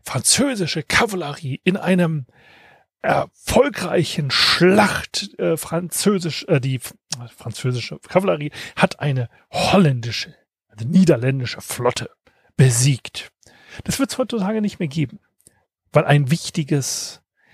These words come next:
Zubehörteil dieses Angriffes heutzutage nicht mehr existiert, nämlich eine solide Eisdecke. Es geht nämlich um die festgefrorene Flotte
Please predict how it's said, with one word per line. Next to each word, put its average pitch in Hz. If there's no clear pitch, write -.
Zubehörteil 127
dieses 117
Angriffes 123
heutzutage 123
nicht -
mehr 131
existiert, -
nämlich 143
eine 135
solide 117
Eisdecke. -
Es -
geht 214
nämlich 185
um 147
die 131
festgefrorene 151
Flotte 156